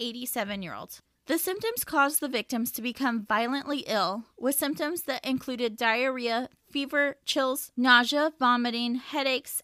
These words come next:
abdominal pain, and bloody stools. Locals immediately began to suspect that Rajneesh's followers were behind the poisonings, but officials didn't have enough to prove it. However,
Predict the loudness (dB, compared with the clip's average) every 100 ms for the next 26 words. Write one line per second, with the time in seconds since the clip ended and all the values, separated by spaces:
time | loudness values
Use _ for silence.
0 | -2 0 2 2 2 0 -2 -2 -2 -2
1 | -4 -4 -4 -2 -2 -4 -8 -8 -8 -10
2 | -18 _ _ _ 2 2 2 -2 0 0
3 | 0 -2 -2 -2 -2 -2 -2 -2 -4 -4
4 | -4 -4 -2 -4 -4 0 0 4 2 4
5 | 0 0 0 0 2 2 2 2 0 0
6 | 0 2 2 0 -2 -2 -2 -4 -4 -6
7 | -10 -10 -8 -8 -10 0 2 2 2 0
8 | -4 -4 -2 0 0 0 -2 -6 -10 -6
9 | -6 -6 -8 _ _ _ _ _ _ _
10 | 2 4 4 6 4 4